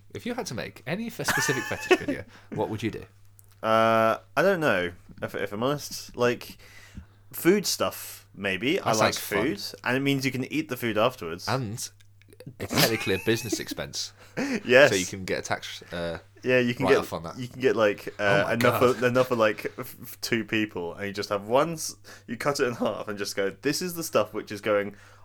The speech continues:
Speaker 2: on my junk, and the rest of it is my eating stuff. Just
Speaker 1: Yeah,
Speaker 2: don't
Speaker 1: exactly.
Speaker 2: get it mixed up." <laughs>
Speaker 1: But then, well, you could have a, scramble it all together and have a, like, a, a surprise.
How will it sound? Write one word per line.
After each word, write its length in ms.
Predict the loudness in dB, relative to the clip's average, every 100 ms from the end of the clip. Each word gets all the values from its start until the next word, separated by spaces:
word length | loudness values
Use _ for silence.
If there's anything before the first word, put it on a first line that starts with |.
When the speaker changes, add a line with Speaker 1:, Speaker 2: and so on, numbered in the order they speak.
| 2
Speaker 2:
on 240 | 2 4
my 80 | 0
junk, 480 | -2 -6 -10 -14 -18 -20 -14
and 120 | -6 -2
the 60 |
rest 260 | 2 2 0
of 100 | -4
it 120 | -2
is 160 | -4 -4
my 160 | -6
eating 480 | -4 -6 -6 -10 -12 -14
stuff. 360 | -16 -8 -8 -6
Just 200 | -4 -2
Speaker 1:
Yeah, 60 | 6
Speaker 2:
don't 120 | 6 6
Speaker 1:
exactly. 160 | 4
Speaker 2:
get 100 | 2
it 120 | 2
mixed 340 | -2 -4 -2 4
up." 240 | 6 6 -2
<laughs> 80 | -4
Speaker 1:
But 140 | -2
then, 300 | 2 2 2 -4 -20 -20 -20 -20 -4
well, 360 | 0 0 0 -10 -20 -20 -8
you 80 | -6
could 140 | 0
have 100 | 2
a, 200 | 2 0
scramble 300 | -2 -2 -2
it 40 | -2
all 80 | -2
together 400 | -4 -4 -4 -8 -16 -10
and 120 | -4
have 120 | -4
a, 200 | -2 -4
like, 220 | -6 -8 -6
a, 260 | -6 -6
a 80 | -8
surprise. 560 | -8 -6 -4 -4 -6